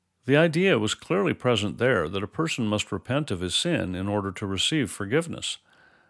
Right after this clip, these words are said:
For example, in the prayer of dedication for the temple in Jerusalem, King Solomon prayed, as we read in Second Chronicles chapter six, verses thirty-six through thirty-nine,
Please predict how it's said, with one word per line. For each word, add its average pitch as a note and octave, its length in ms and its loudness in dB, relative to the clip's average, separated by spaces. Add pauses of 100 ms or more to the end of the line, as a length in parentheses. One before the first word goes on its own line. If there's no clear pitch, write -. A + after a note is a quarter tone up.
(140)
For A#2+ 200 2
example, G2 680 -2
in G2+ 120 -4
the G#2+ 60 -2
prayer G#3 360 0
of D3+ 120 -2
dedication A#2+ 720 0
for G2+ 140 -4
the F#2 100 -2
temple A2 440 -2
in F2 120 -2
Jerusalem, F#2+ 640 -2 (500)
King E3+ 240 0
Solomon F#3 520 2
prayed, G2+ 540 0 (200)
as F#2+ 220 -4
we A2 100 0
read A2 260 2
in G#2+ 120 0
Second - 400 -2
Chronicles A2 580 -4
chapter - 400 -4
six, - 480 0
verses G2 400 -4
thirty-six A#2+ 640 -4
through A2 140 -2
thirty-nine, G#2+ 920 -2